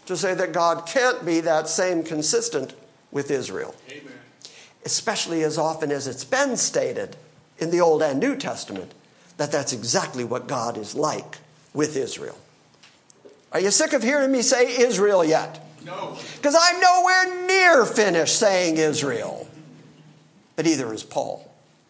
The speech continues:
Speaker 1: God has not rejected his people whom he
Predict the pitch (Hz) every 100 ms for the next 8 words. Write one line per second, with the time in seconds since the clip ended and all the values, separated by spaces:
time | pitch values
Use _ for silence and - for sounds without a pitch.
0 | _ _ _ _ _ _ _ _ _ _
1 | _ - - _ _ 160 147 160 156 143
2 | 143 160 156 151 147 156 156 156 147 147
3 | 139 - 165 156 151 139 139 165 156 143
4 | 143 165 156 143 -